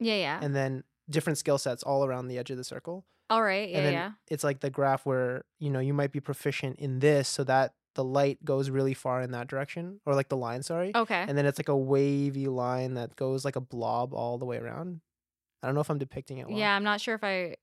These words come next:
Speaker 1: know exactly what
Speaker 2: Okay,
Speaker 1: this
Speaker 2: so,
Speaker 1: is.
Speaker 2: um,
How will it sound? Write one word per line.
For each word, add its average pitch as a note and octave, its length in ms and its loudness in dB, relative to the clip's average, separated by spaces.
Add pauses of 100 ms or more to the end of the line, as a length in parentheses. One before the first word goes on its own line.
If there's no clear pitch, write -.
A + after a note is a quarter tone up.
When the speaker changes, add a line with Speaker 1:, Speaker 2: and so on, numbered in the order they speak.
Speaker 1:
know F#3+ 240 -6
exactly E3+ 460 -8
what E3 100 0
Speaker 2:
Okay, C3 100 4
Speaker 1:
this A#2+ 80 -4
Speaker 2:
so, D3+ 400 6 (560)
Speaker 1:
is. D3+ 60 -4
Speaker 2:
um, D3+ 600 0